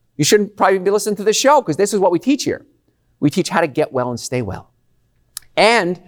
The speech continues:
if the nervous system and the, and, and the blood system is working properly, that can help eliminate toxins from your body that your body encounters from other sources as well. So it becomes a big issue. Rather than compile an endless list of, uh, what you should avoid,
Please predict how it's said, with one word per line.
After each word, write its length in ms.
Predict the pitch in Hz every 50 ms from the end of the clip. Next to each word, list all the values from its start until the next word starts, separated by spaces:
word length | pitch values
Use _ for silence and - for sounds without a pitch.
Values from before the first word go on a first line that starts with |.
| - - - - -
if 120 | 127 -
the 80 | - 127
nervous 340 | 131 156 196 190 196 -
system 300 | - 185 170 - - 151
and 80 | 143 143
the, 120 | 143 - -
and, 180 | - 135 131 117 -
and 120 | 131 123
the 60 | 127
blood 240 | 107 - 156 170 -
system 340 | - - 151 139 - 147 131
is 120 | 120 110
working 280 | 127 147 135 - 135 120
properly, 760 | - - 175 190 226 240 - - 139 131 131 123 127 123 _ _ _ _ _ _ _ _ _ _ _ _
that 260 | - 143 156 170 -
can 100 | 214 180
help 240 | 139 165 175 160 -
eliminate 500 | 143 131 139 151 151 151 143 139 131 -
toxins 480 | - - 143 143 143 - - 156 131
from 140 | - - 131 127
your 100 | 123 104
body 380 | 139 151 165 160 147 131 127
that 140 | 120 127 117
your 120 | 127 123
body 260 | 104 135 127 131 123 117
encounters 580 | 110 101 - 208 196 185 151 131 131 123 - - _ _ _ _
from 160 | - 139 127 -
other 220 | 127 127 127 123
sources 500 | - - 127 110 107 95 - 104 92 101
as 120 | 104 95
well. 340 | 107 139 143 113 - - _ _ _ _ _ _ _ _ _ _ _ _ _ _ _ _ _ _ _
So 140 | - - 139
it 80 | -
becomes 320 | 156 143 - 190 226 214 226
a 40 |
big 140 | 185 220 220
issue. 220 | 240 233 - - 135
Rather 340 | 127 156 180 220 220 240
than 300 | 226 208 196 185 180 180 - _ _ _
compile 520 | - 170 156 - - 185 185 196 185 170
an 100 | 160 151
endless 500 | - - 170 196 208 208 185 196 180 -
list 460 | 160 180 175 151 143 - - - - _ _ _ _ _ _ _ -
of, 280 | - 147 151 143 135 - -
uh, 240 | 139 139 135 135 - -
what 180 | 139 160 156 -
you 100 | 160 160
should 340 | - - - 185 185 170 -
avoid, 640 | 147 123 120 180 208 220 185 139 131 123 123 139 -